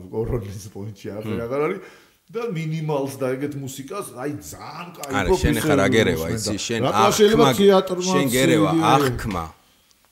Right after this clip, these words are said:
Speaker 2: და გაცემა.
Speaker 1: ხო, ანუ
Speaker 2: შენ
Speaker 1: ვერ
Speaker 2: აღქმა,
Speaker 1: გასცე.
Speaker 2: შენ, ანუ, ა-, აღქმის ევოლუცია, მიხვდი, უფრო მარტივია,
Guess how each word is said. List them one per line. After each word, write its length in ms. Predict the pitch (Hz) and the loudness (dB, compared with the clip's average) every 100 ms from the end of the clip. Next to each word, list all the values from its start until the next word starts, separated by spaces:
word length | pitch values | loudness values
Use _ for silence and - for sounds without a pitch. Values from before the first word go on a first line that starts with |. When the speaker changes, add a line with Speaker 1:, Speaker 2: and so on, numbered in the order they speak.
| _ | _
Speaker 2:
და 60 | 139 | -2
გაცემა. 560 | 123 113 - 80 85 - _ _ _ _ _ | 0 0 -4 -8 -12 -20 _ _ _ _ _
Speaker 1:
ხო, 180 | - 226 180 151 | -8 -4 -4 -6
ანუ 180 | 165 165 | -6 -2
Speaker 2:
შენ 180 | 139 147 | 4 6
Speaker 1:
ვერ 80 | |
Speaker 2:
აღქმა, 520 | 131 143 - - 131 190 | 6 4 2 -4 0 4
Speaker 1:
გასცე. 120 | 214 | 6
Speaker 2:
შენ, 240 | 160 175 147 | 6 4 2
ანუ, 240 | 127 113 87 - | 0 -2 -4 -8
ა-, 220 | - 123 139 | -6 0 4
აღქმის 460 | 170 - - 127 - | 4 2 0 0 4
ევოლუცია, 760 | 110 123 131 156 - - 87 82 - - - | 6 6 6 6 4 0 0 -4 -8 -18 -20
მიხვდი, 340 | - 113 - 139 | -4 -2 2 4
უფრო 260 | 131 127 104 | 4 4 4
მარტივია, 680 | 95 98 - 143 95 80 | 2 0 4 4 4 0